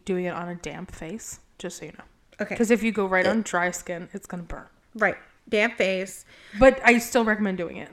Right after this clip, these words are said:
Speaker 1: <laughs>
Speaker 2: Yeah. Go in and just as you're doing it, just be like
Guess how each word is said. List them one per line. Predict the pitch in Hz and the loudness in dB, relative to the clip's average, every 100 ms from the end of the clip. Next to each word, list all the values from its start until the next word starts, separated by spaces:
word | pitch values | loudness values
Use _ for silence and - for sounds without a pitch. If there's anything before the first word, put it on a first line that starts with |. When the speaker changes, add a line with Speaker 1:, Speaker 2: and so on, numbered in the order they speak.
| 262 | 4
Speaker 1:
<laughs> | 415 359 277 | 8 10 10
Speaker 2:
Yeah. | 247 - - 240 | 10 8 4 0
Go | 254 240 262 | 6 8 10
in | 277 254 247 254 269 - - - - | 8 4 2 0 -4 -12 -20 -10 0
and | 233 226 | 2 2
just | - 233 220 - | 2 0 0 0
as | 214 220 | 2 2
you're | 254 | 0
doing | 226 226 220 | 0 0 0
it, | 214 - | -4 -8
just | 220 - | -12 -2
be | 220 | 0
like | 208 208 202 196 - | 2 2 0 -2 -14